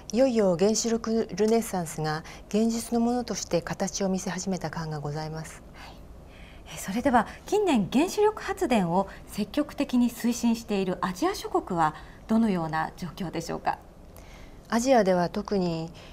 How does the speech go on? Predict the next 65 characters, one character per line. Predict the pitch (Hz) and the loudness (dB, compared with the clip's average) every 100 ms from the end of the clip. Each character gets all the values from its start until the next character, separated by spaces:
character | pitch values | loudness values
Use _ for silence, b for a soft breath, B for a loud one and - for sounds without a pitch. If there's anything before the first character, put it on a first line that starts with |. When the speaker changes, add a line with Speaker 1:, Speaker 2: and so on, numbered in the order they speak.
| B B | B B
Speaker 1:
イ | 269 | 2
ン | 254 | 4
ド | 226 | 4
の | 202 | 6
よ | 190 | 2
う | 180 | 2
に | 170 | -2
こ | 196 | -2
れ | 202 | 0
ま | 226 226 | 2 2
で | 196 | 2
国 | 190 175 233 | -2 -2 2
民 | 240 233 | 2 2
の | |
四 | 226 262 269 | 2 2 4
割 | 240 190 | 4 4
が | 170 160 151 - | 4 2 2 2
良 | 185 202 | 2 2
質 | - 208 | 0 -2
な | 202 | 0
電 | 190 208 | 2 2
力 | 185 185 | 0 -2
の | 175 | -4
消 | 160 196 190 | -2 -4 -4
費 | - 165 | -2 -2
を | |
享 | 156 220 | 2 2
受 | 180 151 | 2 0
で | 196 | -2
き | - | -2
て | 180 | -8
い | 156 | -8
た、 | 170 - | -10 -6
い | 180 | -2
な | 185 | -2
か | 185 | -2
っ | 170 | -4
た | 160 | -6
国 | 156 170 | -6 -6
で | 160 | -6
す | 156 | -6
と | 151 | -8
か、 | 143 143 139 B B B B B - | -2 -2 -4 B B B B B -2
中 | 285 302 | 2 4
国 | 240 208 | 4 4
で | 185 | 2
の | 175 165 | 0 2
原 | 196 | 0
子 | 190 214 | 2 0
力 | 202 | 0
開 | - 208 | -2 -2
発 | 190 - | -2 -2
計 | - 208 202 | 2 4 2
画、 | 180 - - | -6 -12 -6
計 | 220 | -2
画 | 202 180 165 | 0 -2 -4
の | 160 | -6
進 | - 170 | -6 -6
展 | - 170 | -6 -4
が | 165 | -4
著 | 147 165 160 156 | -6 -6 -6 -6
し | - 151 | -6 -8
い | |
で | 147 | -8
す。 | 143 - | -10 -14